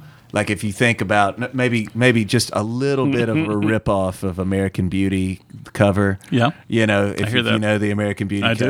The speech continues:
Speaker 1: cover, it's, no, that's just a straight rose, but it's just a
Speaker 2: <laughs>
Speaker 1: little bit, we'll call it an homage.
Speaker 2: There we go.
Speaker 1: We'll call
Speaker 2: Exactly.
Speaker 1: it an
Speaker 2: Not a ripoff, an
Speaker 1: homage.
Speaker 2: homage.
Speaker 1: You know, um, a-, and that, that, that was probably really where it came from, is just I was thinking about the album cover,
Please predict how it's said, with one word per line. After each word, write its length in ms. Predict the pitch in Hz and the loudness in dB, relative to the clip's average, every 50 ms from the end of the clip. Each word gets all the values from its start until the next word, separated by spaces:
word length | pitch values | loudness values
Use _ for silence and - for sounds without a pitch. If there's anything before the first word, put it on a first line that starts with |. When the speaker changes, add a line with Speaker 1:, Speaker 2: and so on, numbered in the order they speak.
| 143 131 | 0 0
Speaker 1:
cover, 80 | 98 95 | -2 -4
it's, 300 | 95 98 95 - - - | -4 -6 -8 -8 -10 -8
no, 60 | 67 | -4
that's 300 | 95 117 120 135 147 - | -2 0 0 0 0 -2
just 160 | - 175 - | -4 -6 -4
a 40 | 185 | -4
straight 300 | - - - 208 175 151 | -4 -2 0 2 2 2
rose, 300 | 110 104 101 101 101 104 | 2 2 2 2 0 0
but 80 | 113 139 | -2 -2
it's 100 | 143 - | -2 0
just 240 | - 165 - - 277 | 0 -2 0 0 0
a 140 | 220 196 | 0 0
Speaker 2:
<laughs> 540 | - 381 370 269 - - 320 427 427 403 415 392 | 2 2 2 0 2 0 0 0 0 0 2 2
Speaker 1:
little 160 | 381 370 330 | 2 2 2
bit, 240 | 247 190 190 196 156 | 2 0 0 0 0
we'll 140 | 196 202 | -2 -2
call 220 | 185 - 202 185 160 | 0 0 0 2 2
it 60 | 156 | 2
an 80 | 139 135 | 2 2
homage. 720 | - 131 131 127 123 123 113 110 101 92 87 82 85 113 | 2 2 0 2 2 2 4 4 4 2 0 -2 -2 0
Speaker 2:
There 160 | 156 156 151 | 2 2 2
we 80 | 151 151 | 2 2
go. 100 | 139 147 | 2 2
Speaker 1:
We'll 100 | 143 131 | 2 2
call 60 | 123 | 2
Speaker 2:
Exactly. 440 | 120 110 120 135 127 127 139 127 123 | 2 0 2 2 2 4 4 4 2
Speaker 1:
it 20 | 117 | 2
an 40 | 110 | 2
Speaker 2:
Not 140 | 123 175 233 | 2 2 2
a 40 | |
ripoff, 500 | - 220 180 170 - 160 151 156 156 180 - | 2 2 2 2 2 2 2 2 0 0 0
an 60 | 175 | 0
Speaker 1:
homage. 0 | |
Speaker 2:
homage. 480 | 160 151 147 127 104 - - - - - - - - | 2 2 2 0 -2 -4 -6 -10 -12 -14 -16 -10 -4
Speaker 1:
You 160 | - 131 123 | 0 0 2
know, 280 | 117 113 107 104 101 95 - - - - - - - _ - | 2 2 2 2 0 -2 -6 -10 -20 -20 -20 -20 -20 _ -4
um, 580 | - 123 120 117 113 110 107 107 104 104 104 110 - | -2 0 2 4 4 4 4 4 4 2 2 0 -2
a-, 200 | - 123 123 - | -2 -2 0 0
and 120 | 143 143 151 | 0 2 2
that, 180 | 170 156 - - | 2 0 0 0
that, 160 | 170 147 - | -2 -2 0
that 180 | - 170 170 - | 0 0 0 -2
was 100 | 151 - | -4 -2
probably 280 | - 147 135 110 107 | 0 0 2 2 0
really 300 | 104 101 110 113 113 110 | 0 0 2 2 2 2
where 160 | 101 104 101 | 2 2 0
it 100 | 95 - | -2 -2
came 160 | - 117 110 104 | 0 0 0 0
from, 180 | - 104 98 | 2 0 0
is 100 | 95 92 | 0 0
just 140 | 98 98 - | 0 0 2
I 60 | 101 95 | 2 2
was 200 | 90 85 - - | 2 0 -4 -4
thinking 360 | - - 110 104 - 101 95 | 0 2 2 2 2 2 0
about 300 | 92 85 95 95 90 - | 0 2 2 0 0 0
the 140 | - 87 85 | 0 0 0
album 320 | 85 85 85 85 87 85 | 0 0 0 -2 -2 -2
cover, 420 | 82 - 95 87 82 73 76 82 | 0 0 2 2 2 0 -4 -6